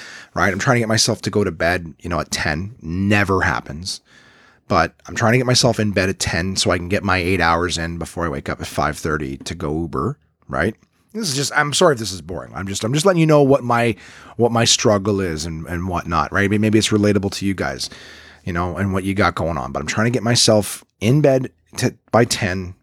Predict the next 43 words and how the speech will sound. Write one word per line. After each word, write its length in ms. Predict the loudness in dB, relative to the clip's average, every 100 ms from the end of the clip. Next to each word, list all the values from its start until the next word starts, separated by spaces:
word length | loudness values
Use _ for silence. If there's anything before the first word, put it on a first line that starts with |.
| _ _ _ -8
You 60 |
know, 100 | -2
I 80 | 0
even 180 | 2 0
took 320 | -2 -4 -4
these, 240 | -4 -2 -2
like, 220 | -4 -2
sleeping 480 | -2 -2 -2 -2 -2
pills. 260 | -4 -2
They're 60 | 2
not, 280 | 2 2 -2
they're 120 | -2
just 260 | 0 -2 _ -20 -20 -20 -12
supposed 200 | 0 2
to 40 | 4
be, 60 |
like, 200 | 2 0
herbal 360 | -2 0 0 -2
fucking 420 | -2 -2 -2 -6
help 300 | -4 -4 -2
you 120 | -2
out. 140 | -2 -6
I 40 |
can't 180 | -4 -2
remember 140 | -2
what 100 | -4
the, 260 | -6 -6 -6
give 100 | 0
me, 80 | 2
give 100 | 4
me 60 | 6
one 140 | 6
second, 240 | 2 -2 -2
one 100 | -2
second 260 | -2 -4
here. 120 | -10 -20 -20 -20 -20 -20 -20 _ _ -20 -20 -20
Fly 380 | -12 2 4 4
across 420 | 2 -2 -2 -6
the 80 | -10
room 260 | -12 -14
here. 320 | -14 -14 -14 -12
Try 240 | -6 -4
to, 120 | -4